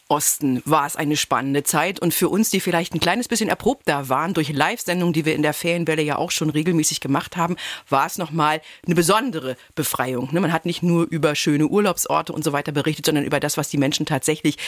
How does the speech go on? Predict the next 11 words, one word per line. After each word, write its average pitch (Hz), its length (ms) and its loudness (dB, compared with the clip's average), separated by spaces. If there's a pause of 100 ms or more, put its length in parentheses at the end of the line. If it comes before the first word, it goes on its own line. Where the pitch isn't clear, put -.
(180)
in 165 140 2
diesen 170 240 2
Zeiten 151 320 0
erlebt 139 400 -2
haben, 156 180 0
wovor 185 240 0
sie 196 140 0
Angst 196 320 -4
hatten, 165 240 -2
die 196 100 -2
Sorgen, 156 400 0